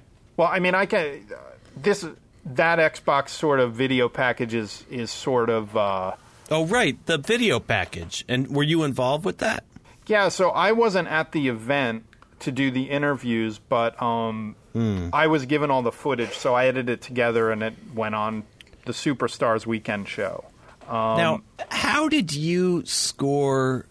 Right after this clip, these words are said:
Speaker 2: that gig of, like, that seems like a pretty major, like, promotional video for the network, and, like, here you are, you know, in your
Speaker 1: Well
Speaker 2: first year or two. How did you get that?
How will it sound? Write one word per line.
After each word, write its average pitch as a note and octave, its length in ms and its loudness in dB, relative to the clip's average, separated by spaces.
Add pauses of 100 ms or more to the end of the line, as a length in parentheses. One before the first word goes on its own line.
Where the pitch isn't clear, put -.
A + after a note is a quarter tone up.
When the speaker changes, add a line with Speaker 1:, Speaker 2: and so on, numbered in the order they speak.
Speaker 2:
that A#2 540 -2
gig A2 400 2
of, F#2+ 160 -2
like, G2 420 0 (440)
that D#3 180 -2
seems F#3 260 2
like C3 140 0
a A2 80 0
pretty C#3+ 600 0
major, A2 880 2 (420)
like, G#2+ 320 0 (320)
promotional A2 720 2
video F#2+ 680 2 (360)
for G2+ 140 0
the F#2+ 120 2
network, F#2 500 0 (400)
and, G2 180 0
like, F#2 320 0
here A#2 220 2
you A#2 260 4
are, F#2+ 420 2 (720)
you G2 100 -2
know, F#2+ 220 0
in G2+ 220 2
your F#2+ 100 4
Speaker 1:
Well F#2+ 80 4
Speaker 2:
first G2+ 260 0
year G#2 220 2
or G2+ 60 0
two. G2+ 440 0 (380)
How C#3 160 -2
did D3 160 -2
you D3+ 80 0
get D#3+ 280 -2
that? F2 280 0